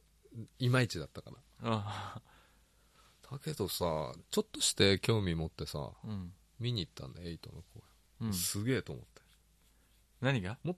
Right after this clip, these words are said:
Speaker 1: とね、ダンスも完成されてるし、今の十六期より。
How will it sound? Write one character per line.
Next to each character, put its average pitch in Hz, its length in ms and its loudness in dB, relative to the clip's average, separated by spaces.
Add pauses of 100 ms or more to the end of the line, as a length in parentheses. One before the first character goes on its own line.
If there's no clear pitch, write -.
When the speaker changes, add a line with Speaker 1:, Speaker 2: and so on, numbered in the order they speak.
Speaker 1:
と 82 140 -4
ね、 73 320 -4
ダ 123 180 -2
ン 151 60 -2
ス - 100 -8
も 73 120 -6
完 92 280 -8
成 92 160 -6
さ 90 160 -6
れ 87 100 -6
て 82 140 -12
る 78 80 -10
し、 76 140 -12
今 73 180 -8
の 67 160 -14 (100)
十 80 220 -10
六 80 180 -10
期 - 120 -14
よ 71 100 -16
り。 - 60 -18